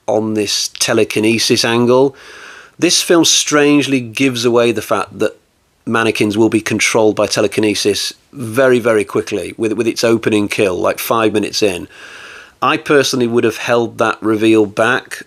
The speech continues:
for a lot longer. The film then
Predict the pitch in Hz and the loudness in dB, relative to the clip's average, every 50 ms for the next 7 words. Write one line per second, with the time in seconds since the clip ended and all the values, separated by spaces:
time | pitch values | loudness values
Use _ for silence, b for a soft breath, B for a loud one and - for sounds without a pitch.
0 | _ _ - - - 117 110 104 104 104 107 110 113 117 117 - - 107 110 107 | _ _ -20 -8 -2 0 2 2 2 2 2 2 4 2 2 2 0 0 2 2
1 | 107 107 113 117 127 135 156 156 B B B B B B B B B - - 127 | 2 2 2 2 2 2 2 -2 B B B B B B B B B -12 -10 -8
2 | - - 160 180 180 175 165 160 156 156 147 139 | -2 0 2 2 2 2 2 2 2 2 0 -2